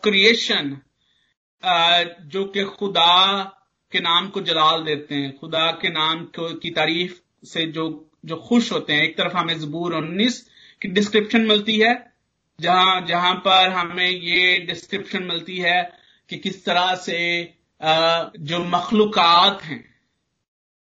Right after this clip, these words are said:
वो खुदा की तारीफ करती हैं, उसके कामों की वजह से, उसकी दस्तकारी की वजह से, वो जो काम कर रहा है, क्रिएशन के काम की वजह से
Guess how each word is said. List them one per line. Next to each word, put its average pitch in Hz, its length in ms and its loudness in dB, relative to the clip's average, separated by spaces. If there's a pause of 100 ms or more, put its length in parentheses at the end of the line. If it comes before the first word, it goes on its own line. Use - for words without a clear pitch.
(500)
वो 170 140 -6
खुदा 175 500 2
की 196 200 -4
तारीफ 196 760 0
करती 165 340 -4
हैं, 156 60 -8
उसके 160 200 -6
कामों 196 460 -2
की 208 140 -4
वजह 170 240 0
से, 165 140 -8
उसकी - 280 -14
दस्तकारी 180 800 0
की 214 160 -4
वजह 170 360 0
से, 139 360 -8
वो 151 220 -8
जो 175 140 -8
काम 175 480 0
कर 180 160 -4
रहा 185 160 -2
है, 165 80 -2
क्रिएशन 180 600 -6
के 196 100 -2
काम 190 560 2
की 202 100 -8
वजह 180 240 -2
से 170 320 -2